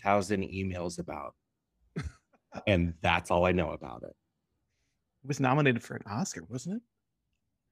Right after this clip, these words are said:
Speaker 1: Well, Jodie Foster wasn't nominated for an Oscar, but she did win the Golden Globe.
Speaker 2: That's what it was. Okay. Yeah.
Speaker 1: Wow. Well, I M D B,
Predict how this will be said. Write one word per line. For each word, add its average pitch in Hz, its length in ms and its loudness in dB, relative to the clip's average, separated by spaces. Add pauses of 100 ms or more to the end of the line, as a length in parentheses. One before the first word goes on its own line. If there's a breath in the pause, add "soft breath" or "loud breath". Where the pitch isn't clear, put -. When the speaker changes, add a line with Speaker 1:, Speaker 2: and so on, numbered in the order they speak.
(260)
Speaker 1:
Well, 85 120 -8
Jodie 113 300 2
Foster 143 360 4
wasn't 110 320 2
nominated 135 340 2
for 135 100 0
an 127 140 4
Oscar, 156 440 2
but 87 160 2
she 110 260 -2
did 104 400 0
win 101 260 4
the 95 120 0
Golden 87 560 0
Globe. 82 460 -6 (360)
Speaker 2:
That's 143 200 4
what 127 100 2
it 107 60 0
was. 110 240 -8
Okay. 120 220 -4 (1040)
Yeah. 135 140 -10
Speaker 1:
Wow. 82 520 4 (520)
Well, 131 360 6
I 160 180 6
M 165 160 6
D 120 200 2
B, 101 580 2